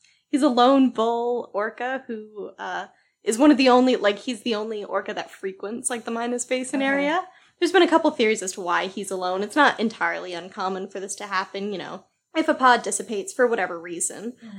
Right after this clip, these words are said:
Speaker 1: he, he, like, hangs out with, I think it's white-sided dolphins, like, often feed with him and stuff. He's,
Speaker 2: Oh.
Speaker 1: yeah.
Speaker 2: That's super neat.
Speaker 1: <clears throat> Yeah.
Speaker 2: Well, what'd you say his name was? Tom?
Speaker 1: Oh, Old Tom.
Speaker 2: Old Tom, we're here for you.
Speaker 1: <laughs>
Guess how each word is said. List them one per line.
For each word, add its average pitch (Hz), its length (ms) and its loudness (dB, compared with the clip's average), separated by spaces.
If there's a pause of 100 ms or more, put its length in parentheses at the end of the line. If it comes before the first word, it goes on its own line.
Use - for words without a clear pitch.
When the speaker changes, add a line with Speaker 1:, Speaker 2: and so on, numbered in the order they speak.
(140)
Speaker 1:
he, 277 320 2
he, 330 120 2
like, 339 220 0
hangs 311 380 2
out 277 200 0
with, 220 240 -2
I 240 100 -2
think 302 160 0
it's - 100 -8
white-sided 269 680 -2
dolphins, 294 640 -2
like, 220 180 -2
often 214 340 -2
feed 208 360 -8
with 277 180 0
him 339 240 -4
and 320 180 -8
stuff. 339 380 -4
He's, 240 180 -8
Speaker 2:
Oh. - 300 -4
Speaker 1:
yeah. 311 320 2 (380)
Speaker 2:
That's - 240 -18
super 440 300 -14
neat. 285 340 -10
Speaker 1:
<clears throat> 320 300 0
Yeah. 330 280 2
Speaker 2:
Well, - 20 -4
what'd 311 160 -8
you 349 100 -12
say 370 140 -10
his 339 100 -14
name 339 200 -20
was? 311 200 0
Tom? - 220 -12 (320)
Speaker 1:
Oh, 262 200 8
Old 294 340 4
Tom. 226 560 -2 (300)
Speaker 2:
Old 320 240 -4
Tom, 302 400 -4 (320)
we're 254 140 -12
here 269 220 -2
for 202 160 -10
you. 196 120 -6 (300)
Speaker 1:
<laughs> 392 720 6